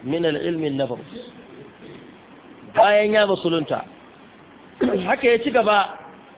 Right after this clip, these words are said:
yana kwankwada daga ilimin annabtaka, ilimin manzon Allah.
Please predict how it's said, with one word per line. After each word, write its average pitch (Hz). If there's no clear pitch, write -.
yana 196
kwankwada 180
daga 160
ilimin 180
annabtaka, 143
ilimin 160
manzon 139
Allah. 123